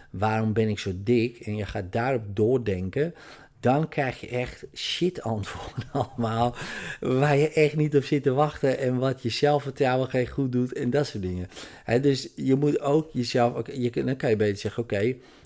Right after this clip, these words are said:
hoe kan ik, eh, vijf kilo afvallen, ehm,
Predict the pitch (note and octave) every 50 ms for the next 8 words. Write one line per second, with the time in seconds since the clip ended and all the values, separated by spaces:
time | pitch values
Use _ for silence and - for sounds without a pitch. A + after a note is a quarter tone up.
0 | - _ _ G#2+ A2+ C3+ D#3 F3 F3 E3 - - - _ _ _ - A#2+ A2+ A2+
1 | A#2 A#2 A#2+ B2 A#2+ - - - _ _ _ _ _ _ _ - A2 A2 A2+ A2
2 | A2 G#2+ G#2+ G#2+ G#2 G#2 G#2 G#2 G#2 G#2 G#2+ G#2+ - - G#2+ G2+ G2 - - B2+
3 | A#2+ A#2 A2+ - - C3 C#3 - - - A2+ G2+ F2+ F#2 G#2+ C#3 F#3 A3 - _
4 | _ _ _ _ _ _ _ _ _ _ _ _ _ _ _ _ - - - -
5 | A#2 G#2 G2+ G#2 G#2 G#2 G#2 G#2 G2+ G2+ G2+ G2+ G2